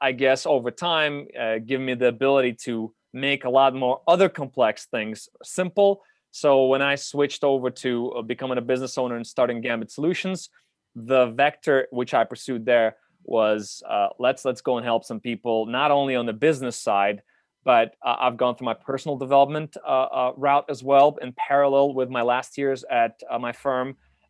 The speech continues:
And I've, you know, discovered, you know, ways to get more balance, reduce stress, um, find ways to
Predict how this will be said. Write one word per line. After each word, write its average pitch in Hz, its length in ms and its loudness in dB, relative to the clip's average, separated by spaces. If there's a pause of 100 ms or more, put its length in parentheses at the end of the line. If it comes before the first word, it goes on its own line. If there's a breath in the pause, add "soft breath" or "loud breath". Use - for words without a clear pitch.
And 113 160 -2
I've, 113 240 -2
you 127 80 -8
know, 107 100 -2
discovered, 120 600 0
you 135 80 -8
know, 120 100 -2
ways 120 320 0
to 113 260 -6 (460)
get 135 160 2
more 131 180 -2
balance, 135 720 2
reduce 127 440 -4
stress, - 760 0 (120)
um, 104 440 -2
find 131 380 -4
ways 127 340 0
to 123 420 -2